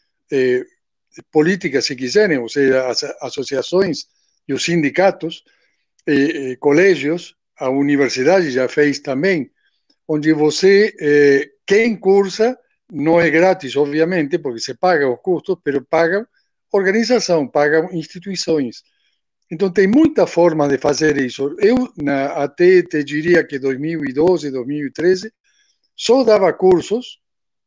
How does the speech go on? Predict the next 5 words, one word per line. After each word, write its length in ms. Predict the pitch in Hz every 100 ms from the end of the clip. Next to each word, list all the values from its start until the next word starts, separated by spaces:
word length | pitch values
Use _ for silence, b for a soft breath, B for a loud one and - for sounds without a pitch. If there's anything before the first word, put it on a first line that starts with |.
| _ _ _ _ _
para, 480 | 147 151 147 151 - -
eh, 120 | 147
lugares 440 | 151 170 185 214 190
onde 240 | 185 175
existia 800 | 175 151 170 - - 185 202